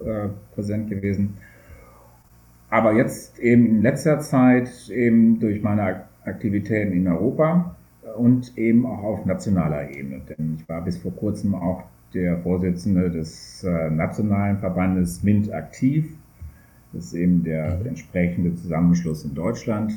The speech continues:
Speaker 1: oder im deutschsprachigen Raum, wo eben neben den Deutschen auch das Technorama in der Schweiz zum Beispiel Mitglied ist. Ich glaube einfach, dass es einen riesen Benefit für einen selber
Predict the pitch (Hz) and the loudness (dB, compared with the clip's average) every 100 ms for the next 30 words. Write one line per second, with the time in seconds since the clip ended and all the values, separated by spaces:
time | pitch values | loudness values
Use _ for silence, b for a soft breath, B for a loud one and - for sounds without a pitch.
0 | - 82 78 69 95 - - 95 98 95 | -6 -4 -4 -2 -4 -4 -6 -4 -4 -4
1 | 92 87 87 87 87 87 - _ b b | -4 0 4 4 4 0 -10 _ b b
2 | b _ _ _ - 82 80 80 82 80 | b _ _ _ -8 -6 -4 -4 -4 -8
3 | - 85 85 78 76 85 - 87 76 90 | -10 -6 -4 -2 -2 -2 -2 -4 -4 -8
4 | - 90 85 85 69 78 92 87 - - | -8 -6 -4 -4 -4 -2 0 0 -2 -6
5 | - 82 71 82 95 - 92 87 - 85 | -8 -8 -6 -6 -6 -2 -2 -2 2 2
6 | 85 - 85 80 76 - 135 123 123 120 | 2 -4 -8 -8 -10 -6 -4 0 0 2
7 | 127 123 120 110 113 - - - _ _ | 2 2 0 0 -2 -4 -10 -20 _ _
8 | _ - 98 98 - 104 98 95 107 135 | _ -4 -4 -4 -4 0 2 4 2 4
9 | 123 98 110 117 117 101 - 87 87 87 | 4 4 4 4 0 -6 -4 2 2 2
10 | 107 117 113 | 0 0 -2